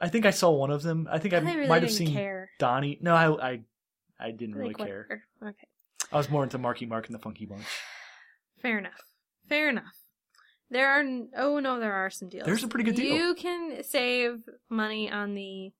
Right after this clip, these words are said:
Speaker 2: game only version, right? Game only and bundled version, uh, at Family Video, and you can get the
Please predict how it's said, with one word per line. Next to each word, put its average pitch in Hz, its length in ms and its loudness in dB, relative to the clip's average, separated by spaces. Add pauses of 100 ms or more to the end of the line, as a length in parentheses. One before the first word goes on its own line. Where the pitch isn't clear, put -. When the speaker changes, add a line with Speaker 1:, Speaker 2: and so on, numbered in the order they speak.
(140)
Speaker 2:
game 254 280 -2
only 196 340 -6
version, 170 420 -12
right? 190 360 -8
Game 202 200 -6
only 185 360 -10
and 349 240 0
bundled 190 400 -2 (160)
version, 175 520 -8 (440)
uh, 185 460 -10
at - 160 -8
Family 220 300 0
Video, 190 500 -6 (500)
and 208 360 -2
you 214 100 -2
can 214 220 -4
get 196 320 -2 (100)
the 190 560 -10